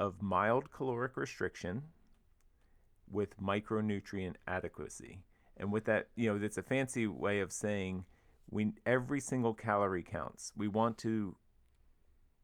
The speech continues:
restrict our calories. We want to, yeah, we want to eat slightly fewer calories than we need. And that's for longevity.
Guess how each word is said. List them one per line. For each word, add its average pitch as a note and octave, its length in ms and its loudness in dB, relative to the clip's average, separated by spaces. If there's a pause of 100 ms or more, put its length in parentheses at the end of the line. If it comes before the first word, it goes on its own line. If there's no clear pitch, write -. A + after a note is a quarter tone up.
(220)
restrict A2 580 -2
our A#2+ 120 4
calories. C3 1000 -2
We A2 100 0
want A#2 300 2
to, A2 420 2 (320)
yeah, A#2+ 160 4
we G#2 140 4
want B2+ 220 2
to - 120 -6
eat C3+ 140 -2
slightly D#3 480 2
fewer A#2+ 400 -2
calories G2 500 0
than F#2+ 120 -2
we F#2 120 -4
need. F2+ 360 -6 (200)
And G2 100 -2
that's B2 180 2
for C3 140 2
longevity. G#2 640 2